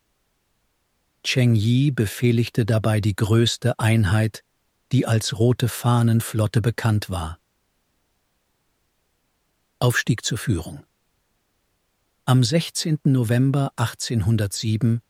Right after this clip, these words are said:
fiel Cheng Yi während eines Sturms über Bord und starb im Alter von zweiundvierzig Jahren. Anschließend übernahm Cheng Yi Sao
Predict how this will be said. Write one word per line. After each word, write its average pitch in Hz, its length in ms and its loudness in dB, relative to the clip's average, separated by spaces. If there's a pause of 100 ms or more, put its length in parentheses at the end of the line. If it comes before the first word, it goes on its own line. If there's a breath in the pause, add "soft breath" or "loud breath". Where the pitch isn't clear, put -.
(240)
fiel 156 360 2
Cheng 113 380 0
Yi 117 400 0
während 113 300 0
eines 104 260 -2
Sturms 117 560 -2
über 107 240 -4
Bord 101 480 -4 (340)
und 110 160 0
starb 127 440 -2
im - 220 0
Alter 113 340 -2
von 110 220 -4
zweiundvierzig 101 1000 -4
Jahren. 78 440 -12 (1000)
Anschließend 139 680 2
übernahm 110 540 2
Cheng 113 320 0
Yi 113 260 0
Sao 110 580 -2